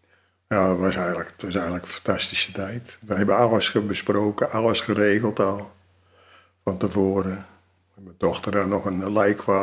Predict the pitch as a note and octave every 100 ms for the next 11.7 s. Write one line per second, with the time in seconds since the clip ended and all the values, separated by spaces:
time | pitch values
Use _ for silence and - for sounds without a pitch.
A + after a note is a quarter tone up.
0 | G2 A#2+ G2 G2 G2 - _ - - -
1 | _ _ _ _ F2+ - F#2+ F#2+ G2+ G2+
2 | G2 G2 F#2+ - G2+ A2 - G#2 G#2 G#2+
3 | A#2+ A2+ G#2+ - - G#2+ F#2+ F#2+ G2 -
4 | - - _ _ _ F#2 F2 _ F#2+ F#2
5 | F#2 G2 F2+ F#2 F#2 G2 F#2 A2 G2+ G#2
6 | G#2 - - - G#2 G2+ F#2 - - F#2+
7 | G2+ F#2+ - _ _ _ _ _ _ _
8 | _ _ _ _ F#2 F2 A#2 A2 G2+ F#2
9 | G#2 G2+ - - G2+ G2 - A#2+ G2+ -
10 | G#2 G2+ F#2 G2 G2 A#2 G2+ A2 G#2 -
11 | F#2+ F#2+ G2 G2+ G#2 -